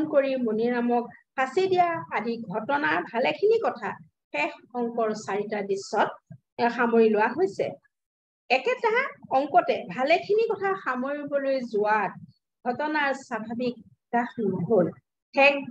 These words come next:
ঘৰত, ঠেক এখন ঘৰত যেতিয়া এখন বিয়া হয়, তেতিয়া তাৰ উদুলি মুদুলি পৰিৱেশ হোৱাৰ দৰে,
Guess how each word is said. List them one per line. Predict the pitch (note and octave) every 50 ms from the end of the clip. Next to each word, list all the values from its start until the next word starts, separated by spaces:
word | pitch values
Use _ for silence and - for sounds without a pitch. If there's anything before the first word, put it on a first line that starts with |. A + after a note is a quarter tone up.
| - - G3
ঘৰত, | A3 G#3+ G#3 G#3+ A3+ A3 A3+ - - _ _ _ _ _ _ _ _ _ _ _ _ _ _ _ _ _ _ _ -
ঠেক | C4+ C4+ C4+ C4 -
এখন | C4 G3+ - B3 B3+ B3+ B3
ঘৰত | A#3+ - G3+ G3+ G#3 A3+ A3
যেতিয়া | A3+ A3 A3 A3 A#3 A3+ A3
এখন | A3 A3 A3 G#3+
বিয়া | G#3 G#3 G3+ G3+ G#3 A3+
হয়, | A3 B3 C4 C4+
তেতিয়া | C4 - G3 G3 - A3 A3 A3 G#3+ G#3+ - - - _ -
তাৰ | A3+ G#3 - -
উদুলি | - A#3+ B3+ C#4 C#4+ E4 E4+
মুদুলি | D#4+ D#4 D4 D#4 D4+ C#4+ D4+ D4+ D4 B3 - - -
পৰিৱেশ | A3+ G#3+ A3 A3+ B3 B3 B3
হোৱাৰ | A#3 - - F#3 F3+ F#3+ G#3 G#3+
দৰে, | G#3+ D#3+ D3 D3+